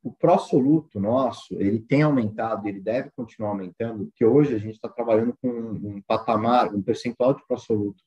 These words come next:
como composição do preço maior do que a gente tinha no passado. É, bem maior do que a gente tinha no passado, né?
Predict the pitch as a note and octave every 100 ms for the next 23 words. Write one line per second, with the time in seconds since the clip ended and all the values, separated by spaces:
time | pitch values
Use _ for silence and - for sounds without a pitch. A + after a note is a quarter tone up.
0 | _ G2+ G2 G#2+ - G#2+ - G#2+ - G#2+
1 | B2 - - _ _ _ - A#2 A#2 B2+
2 | C#3 C3+ A#2 C3+ - - A#2 B2+ A#2 C3
3 | - - F#2 D#2+ - _ _ _ _ _
4 | F#2 F2+ F2 E2+ F#2 A2 D3+ C3+ A2+ A#2
5 | F#2 - F#2+ F2+ - - F2+ E2 F2 -
6 | E2 D#2 C#2 D#2 F2